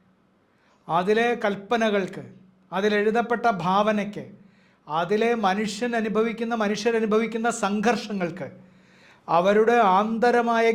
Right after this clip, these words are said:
ഗതിവിഗതികൾക്ക് ഇന്നും നമ്മൾ നോക്കുമ്പോൾ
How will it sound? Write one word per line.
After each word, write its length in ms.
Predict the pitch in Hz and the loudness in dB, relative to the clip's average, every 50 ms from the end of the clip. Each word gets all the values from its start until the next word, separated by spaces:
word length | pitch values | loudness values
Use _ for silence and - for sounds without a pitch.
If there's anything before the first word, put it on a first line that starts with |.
| 202 | 2
ഗതിവിഗതികൾക്ക് 920 | 220 214 - 240 240 233 233 190 220 208 214 214 180 202 180 - - 151 123 - - _ _ _ _ _ _ _ _ _ _ _ _ _ _ | 0 0 0 -2 -4 -4 -2 -2 0 -2 -2 -2 -4 -4 -4 -6 -8 -14 -16 -18 -20 _ _ _ _ _ _ _ _ _ _ _ _ _ _
ഇന്നും 400 | 156 165 185 208 226 247 269 262 254 233 226 | -10 -6 -4 -4 -2 0 -2 -2 0 0 0
നമ്മൾ 200 | 214 220 233 233 233 226 214 | 0 2 2 0 0 0 -2
നോക്കുമ്പോൾ 400 | 214 208 208 220 214 208 214 208 | -4 -4 -4 -4 -2 0 2 2